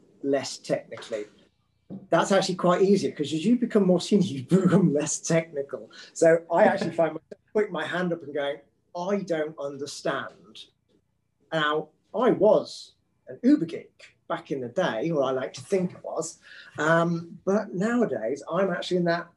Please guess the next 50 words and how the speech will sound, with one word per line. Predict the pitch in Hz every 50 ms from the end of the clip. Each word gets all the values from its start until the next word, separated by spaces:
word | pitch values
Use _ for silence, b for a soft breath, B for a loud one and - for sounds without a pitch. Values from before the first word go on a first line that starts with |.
| _ _ _ -
mid | 208 165 196 208 208 - - _
ground. | - 147 143 127 107 101 107 113 110 - _ _ _ -
And | 143 170
I | 190
find | 190 240 233 226
it's | 202 165
very | - 262 311 254
useful | 180 175 220 - - - - 151 147 143
in, | 139 147 - -
in | 147 151
a | 143
meeting | 147 165 175 170 - 160 143 143 139
of | 127 123
lots | 147 156 - - - -
of | 135 -
people | - 170 175 175 175 - - 107 208
to | - -
put | - - 160
your | 160 -
hand | 151 170 165 143
up | 139 -
and | 123 123
go, | 135 123 127 - b b b b b -
"No, | 165 190 208 208 208
sorry, | - - 175 160 156 180 -
I | 196
just | 190 - - - -
don't | - 170 196 214 160
understand. | 160 180 190 175 - - 180 185 185 - -
I | - 208
don't | 202 196 196 131 101 104
get | 123 131 165 175 - -
it. | - 95 - - _ _ -
You | 156 156
have | 165 202 202 -
to | 156
explain | 151 - - - 196 170
it." | - - - B B B
'Cause | 170 - -
for | -
some | - 254 254 247
people, | 240 202 - 165 143 139 143 B B B B B B B B -
tech | - 208 208 -
speak | - - - _ _ _ _ - 175 165 165 165
is | 165 - -
a | 147
defense | 139 - - - 151 143 - - -
mechanism | 139 127 - - 135 123 120 131
of | 120 123
it, | - - -